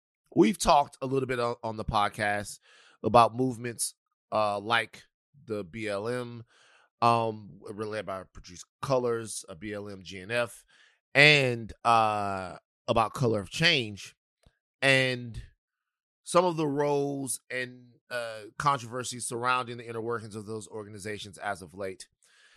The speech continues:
And I thought it was important to have somebody with knowledge of how charitable organizations and grassroots organizations are supposed to work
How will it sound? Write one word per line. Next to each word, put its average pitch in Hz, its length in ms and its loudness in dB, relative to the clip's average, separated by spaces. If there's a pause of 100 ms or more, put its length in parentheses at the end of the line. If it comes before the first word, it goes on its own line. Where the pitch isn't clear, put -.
And - 80 6
I 135 60 8
thought 190 200 6
it 170 40 6
was 147 140 4
important 170 460 4
to 147 80 2
have 156 320 0
somebody 113 460 2
with 110 240 -6
knowledge 123 640 4
of 104 100 -8
how 139 400 4
charitable 131 680 -2
organizations 110 840 -4
and 98 100 -10
grassroots 113 560 -2
organizations 101 840 -6
are - 140 -8
supposed 101 440 -8
to 98 80 -12
work 143 400 6